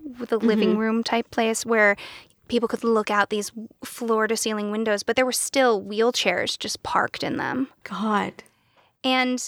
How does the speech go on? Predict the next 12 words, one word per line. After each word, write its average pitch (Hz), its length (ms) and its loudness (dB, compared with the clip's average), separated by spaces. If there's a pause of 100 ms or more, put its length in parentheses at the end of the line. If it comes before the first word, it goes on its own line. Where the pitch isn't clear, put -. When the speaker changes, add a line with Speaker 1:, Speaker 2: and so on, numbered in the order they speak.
Speaker 1:
you 415 200 0
know, 185 480 2 (120)
clearly 269 440 0
young 185 360 -4
folks 175 400 -2
had 185 140 -2
been 196 160 -6
spending 175 360 -4
time 175 340 -2
there. 175 280 0
There 190 160 0
were 190 280 2